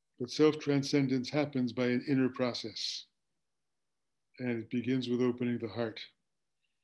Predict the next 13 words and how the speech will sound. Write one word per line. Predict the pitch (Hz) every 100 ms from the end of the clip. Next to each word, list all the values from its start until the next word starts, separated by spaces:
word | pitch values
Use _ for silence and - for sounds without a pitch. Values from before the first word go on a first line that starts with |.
| _ _ _ _ _ -
And, | 120 113 107 110
uh, | 113 117
realizing | 120 147 139 131 120 123
that | 123
that | 143
heart, | 131 127 127
of | 123
course, | - 127 120
that | 123 127
our | 127 110
human | 151 147 135 139
individual | 139 117 123 139 127 135
heart | 117 123 127